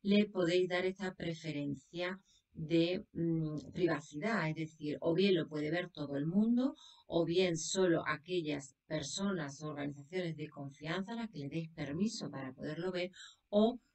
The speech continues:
solo lo puedes ver tú. Por defecto, como digo, las direcciones de correo electrónico están en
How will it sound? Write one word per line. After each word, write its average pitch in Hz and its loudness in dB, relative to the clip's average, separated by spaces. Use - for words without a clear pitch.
solo 190 4
lo 165 -6
puedes - -18
ver - -20
tú. 151 0
Por 196 6
defecto, 190 0
como 165 4
digo, 175 2
las 151 0
direcciones 160 -4
de 165 -4
correo 151 -4
electrónico 269 0
están 214 -4
en 240 0